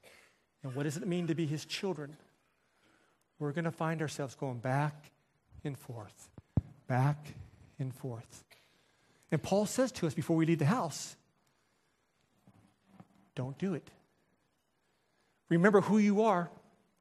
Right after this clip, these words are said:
Remember who died for you. Remember the obedience and the faithfulness of the one. Remember that nothing can take it away because you didn't do it, you didn't earn it. He gave it to you."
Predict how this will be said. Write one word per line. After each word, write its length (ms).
Remember 280
who 100
died 300
for 120
you. 300
Remember 340
the 160
obedience 440
and 80
the 60
faithfulness 440
of 60
the 80
one. 400
Remember 280
that 160
nothing 260
can 120
take 200
it 80
away 260
because 380
you 220
didn't 220
do 160
it, 360
you 140
didn't 260
earn 180
it. 140
He 160
gave 300
it 80
to 120
you." 300